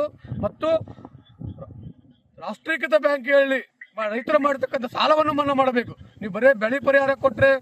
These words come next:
ಅದು ಮೂಗಿ ತುಪ್ಪ ಒರ್ಸಕ್ಕಂತ, ತುಪ್ಪ ಒರ್ಸಕ್ಕಂಥ ಕೆಲಸ ಬೇಡ. ನಿಮಗೆ ಬೆಳೆ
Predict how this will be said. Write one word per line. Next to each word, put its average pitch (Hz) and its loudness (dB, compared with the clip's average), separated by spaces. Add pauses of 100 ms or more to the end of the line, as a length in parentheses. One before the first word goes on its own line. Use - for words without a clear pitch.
(260)
ಅದು 226 -4
ಮೂಗಿ 240 -6
ತುಪ್ಪ - -14
ಒರ್ಸಕ್ಕಂತ, 240 -6 (120)
ತುಪ್ಪ 226 -8
ಒರ್ಸಕ್ಕಂಥ 240 -2
ಕೆಲಸ 233 -2
ಬೇಡ. 240 0 (500)
ನಿಮಗೆ - -2
ಬೆಳೆ - 2